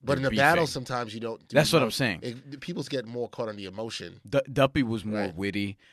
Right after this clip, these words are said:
Speaker 2: whereas the other one was more direct, more personal,
Speaker 1: Yeah.
Speaker 2: and more suitable for beef.
Speaker 1: Yeah.
Speaker 2: But Duppy freestyle was
Speaker 1: I agree,
Speaker 2: also
Speaker 1: I agree
Speaker 2: really,
Speaker 1: with that.
Speaker 2: really good.
Speaker 1: Both, both good verses. Uh, I got J. Cole and Bob LaBoat,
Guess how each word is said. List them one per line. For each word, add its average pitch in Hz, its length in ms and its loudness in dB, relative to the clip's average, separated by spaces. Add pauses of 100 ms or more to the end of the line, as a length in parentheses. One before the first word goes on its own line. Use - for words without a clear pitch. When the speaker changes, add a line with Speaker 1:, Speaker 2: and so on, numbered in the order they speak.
(160)
Speaker 2:
whereas 90 320 -2
the 82 100 -4
other 95 180 -4
one 90 160 -4
was 87 140 -10
more 90 200 -6
direct, 80 560 -2
more 82 220 -10
personal, 78 640 -8
Speaker 1:
Yeah. 107 80 -4
Speaker 2:
and 85 160 -8
more 85 560 -4
suitable 80 460 -10
for 73 180 -16
beef. - 400 -16 (180)
Speaker 1:
Yeah. 55 160 -18
Speaker 2:
But 90 120 -6
Duppy 78 260 -6
freestyle 64 420 -14
was 113 60 -4
Speaker 1:
I 143 80 4
agree, 143 120 -2
Speaker 2:
also - 120 -6
Speaker 1:
I 127 80 6
agree 131 160 0
Speaker 2:
really, 127 120 0
Speaker 1:
with - 40 -6
that. 107 80 -2
Speaker 2:
really 78 140 -4 (320)
good. 160 160 -6
Speaker 1:
Both, 165 220 10
both 160 260 4
good 156 120 0
verses. 135 520 -2
Uh, 113 140 -4
I 110 100 -2
got 113 220 -2
J. 110 160 -4
Cole 104 240 -6
and 98 100 -12
Bob 98 180 -2
LaBoat, 98 460 -6